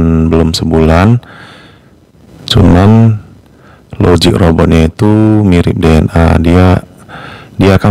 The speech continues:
mengejar satu persen jika hari itu,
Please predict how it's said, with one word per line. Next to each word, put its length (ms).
mengejar 400
satu 320
persen 560
jika 480
hari 160
itu, 400